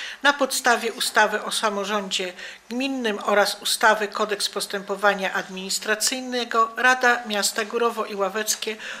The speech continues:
uchwala, co następuje. Paragraf pierwszy. Po rozpatrzeniu wniosku mieszkańca gminy miejskiej Górowo Iławeckie z dnia trzeciego października dwa tysiące dziewiętnastego roku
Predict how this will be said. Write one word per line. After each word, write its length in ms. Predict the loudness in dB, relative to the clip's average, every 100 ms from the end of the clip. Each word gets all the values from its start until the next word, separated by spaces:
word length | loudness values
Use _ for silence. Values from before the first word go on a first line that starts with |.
| -6
uchwala, 460 | -6 2 6 6 4
co 240 | 0 -2
następuje. 760 | -2 -4 -4 -6 -4 -2 -2 -6 -14 -16 -2
Paragraf 720 | 4 6 6 4 2 2 -2 -8
pierwszy. 440 | 0 2 4 2 -2 -10 -18 -6 4
Po 120 | 6
rozpatrzeniu 760 | 6 4 0 2 0 0 -4
wniosku 460 | -6 -4 -4 -4 -8
mieszkańca 600 | -4 -2 0 -2 -2 -4
gminy 420 | -4 -6 -6 -6
miejskiej 440 | -4 -4 -4 -4 -6
Górowo 440 | -2 2 2 0
Iławeckie 840 | -6 -2 0 2 0 0 -2 -2 -2
z 100 | -4
dnia 240 | 0 2
trzeciego 520 | 2 -2 -2 -4 -6
października 880 | -4 -4 -2 -4 -4 -8 -4 2 2 0 -10 -10 -12 -6
dwa 180 | 4 4
tysiące 500 | 4 -2 -2 -4 -8
dziewiętnastego 840 | -8 -6 -6 -6 -6 -4 -4 0
roku 360 | 2 2 0 -8